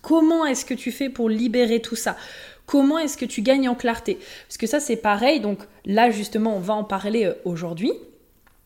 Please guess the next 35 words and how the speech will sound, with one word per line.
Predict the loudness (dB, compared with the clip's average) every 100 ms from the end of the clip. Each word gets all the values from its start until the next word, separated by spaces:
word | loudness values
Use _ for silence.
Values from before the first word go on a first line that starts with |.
| -18 -8
Mais | -6
souvent, | -6 -4 -2 -2
on |
se | -4
dit, | -2 -2
euh, « | -2 -8 -20 -16 -6
Waouh, | -4 -2
mais | -2 -2
le | -4
Human | -6 -6 -8
Design, | -10 -12 -8 -6 -6 -4 -4
trop | -4 -8 -8
bien, | -8 -6 -4 -2 0
euh, | -2 -4 -16 -12
euh, | -8
c'est | -2 0
un | 2
outil | 0 -2 -4
qui | -4 -2
va | -4
me | -2
permettre | -2 0 -2
de | -4
gagner | 0 2 4 2
en | 0
clarté | -2 -4 -4 -4 -4
sur | -4 -6 -6
ce | -2
que | -2
je | -2
viens | -4
faire | -2 0 2
ici, | 0 -4 -4
et | -4
cetera. » | -4 -6 -4 -2 -4